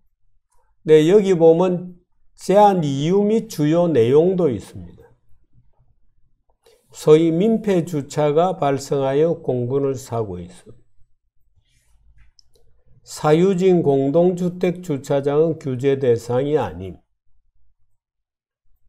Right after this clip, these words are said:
차주에게 그러나 이에 공동주택관리법에 주차 질서 준수에 관한 조항을 신설하여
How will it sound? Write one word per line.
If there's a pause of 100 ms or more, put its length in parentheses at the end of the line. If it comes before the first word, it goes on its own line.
(1700)
차주에게 (200)
그러나
이에
공동주택관리법에
주차
질서
준수에
관한
조항을
신설하여